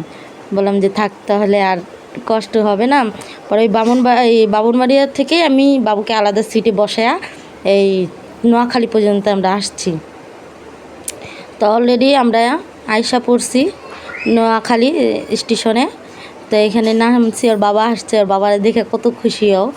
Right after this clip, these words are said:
অনেক খুশি যে বাবা দেখো, বাবার কা-, কান্না করে দিছে ওর বাবারে দেখা। তারপর বাবা বলছে যে, "কান্না করো না, আমি তোমার লেগে বাইক আনছি, বাইক দিয়ে নিয়ে যাবো।" তো ওই শুনে অনেক খুশি হয়েছে যে ভুম দিয়ে যাবে বাসায়। তো আমি বলতেছিলাম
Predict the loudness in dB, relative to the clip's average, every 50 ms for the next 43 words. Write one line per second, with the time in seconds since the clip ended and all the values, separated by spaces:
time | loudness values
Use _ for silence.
0 | -12 -16 -18 -18 -18 -18 -18 -18 -14 -8 -4 -2 0 0 0 0 0 0 0 0
1 | 0 2 0 0 2 2 0 2 2 2 2 2 2 0 0 0 0 0 0 2
2 | 2 0 0 -2 -4 -4 -4 -2 0 0 2 2 0 0 0 -2 -4 -6 -6 -4
3 | -2 -2 -2 0 0 0 0 0 0 0 0 2 0 0 0 0 0 0 0 0
4 | 0 0 0 0 0 -2 -2 0 0 0 0 0 -2 -2 0 0 0 0 0 0
5 | 0 0 0 0 -2 -2 -2 -2 0 -2 -2 -6 -12 -16 -18 -18 -8 -4 -2 -2
6 | -2 0 0 0 2 2 2 2 2 2 0 -2 -2 -6 -12 -20 -20 -20 -14 -8
7 | -4 -4 -2 -2 0 0 0 0 0 0 0 0 0 0 -2 -2 -2 -2 -2 -2
8 | -2 -4 -6 -4 -2 -2 -2 -2 -2 0 0 0 2 2 0 2 2 2 0 0
9 | 0 0 -2 -2 -2 0 0 0 0 0 0 0 2 2 0 0 -2 -2 -4 -4
10 | 0 0 0 0 0 0 -2 -2 -2 -4 -10 -18 -18 -18 -20 -12 -6 -2 0 0
11 | 0 2 2 2 2 2 2 2 2 2 2 2 0 0 0 2 0 0 -2 -4
12 | -4 -2 -2 -2 -2 -2 -2 -2 -2 -4 -6 -12 -16 -18 -20 -20 -20 -12 -6 -2
13 | 0 2 2 2 2 0 0 2 2 2 2 0 0 -2 -2 0 0